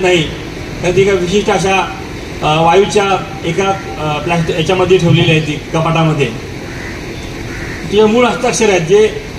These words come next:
घटनेचे जेवढे लेखक होते की ज्यांनी त्या घटना बनवताना ज्यांनी त्यांचं योगदान दिलं, त्यांच्या सह्या मूळ, त्या प्रति मूळ प्रत आहे आपल्या देशाची, बघण्यासारखी आहे.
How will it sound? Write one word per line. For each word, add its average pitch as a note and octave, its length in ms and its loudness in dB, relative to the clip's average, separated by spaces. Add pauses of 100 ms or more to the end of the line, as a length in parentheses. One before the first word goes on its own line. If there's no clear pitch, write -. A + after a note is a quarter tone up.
(120)
घटनेचे F#3+ 460 2
जेवढे A3 500 4 (440)
लेखक G3 380 2
होते F3 240 2
की E3 140 2
ज्यांनी F#3+ 360 2 (340)
त्या G3 100 2
घटना G3 440 2 (880)
बनवताना A3 480 2
ज्यांनी G3+ 320 2
त्यांचं G#3 180 4
योगदान G#3 340 4
दिलं, F#3+ 280 2 (380)
त्यांच्या F#3+ 320 2
सह्या G#3 360 2
मूळ, G#3+ 280 4 (340)
त्या G3+ 80 2
प्रति G3+ 360 -2
मूळ G#3+ 180 2
प्रत A3 240 0
आहे G3 100 2
आपल्या F3+ 340 2 (520)
देशाची, E3+ 580 0 (1400)
बघण्यासारखी G#3+ 640 4
आहे. C#3+ 320 0